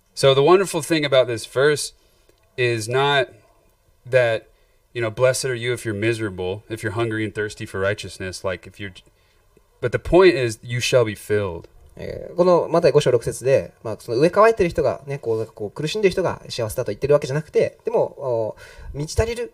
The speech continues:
Speaker 2: その人、そういう人たちは満ち足りるということを、えー、この、あー、御言葉を通して、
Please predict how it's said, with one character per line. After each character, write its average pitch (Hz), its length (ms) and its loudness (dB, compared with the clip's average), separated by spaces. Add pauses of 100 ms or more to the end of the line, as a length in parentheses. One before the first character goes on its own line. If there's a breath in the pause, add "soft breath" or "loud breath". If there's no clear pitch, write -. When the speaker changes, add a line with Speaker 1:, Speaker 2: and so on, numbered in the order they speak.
(140)
Speaker 2:
そ 208 140 -10
の 220 80 -2
人、 220 120 -16
そ 508 120 -4
う - 20 -2
い - 20 -12
う - 40 -14
人 339 100 -10
た 311 40 -8
ち 359 120 -6
は 381 100 -4
満 156 160 -6
ち - 20 -6
足 147 80 -4
り 139 60 -10
る 151 60 -6
と 104 100 -10
い 98 60 -10
う - 60 -10
こ - 100 -10
と 240 100 -6
を、 180 180 -2 (260 soft breath)
え 117 60 -12
ー、 - 20 -10
こ 123 100 -10
の、 110 180 -8 (100)
あ - 40 -16
ー、 90 400 -14
御 - 80 -2
言 - 100 -6
葉 139 60 2
を 123 60 -2
通 120 100 -2
し - 60 -8
て、 - 200 -12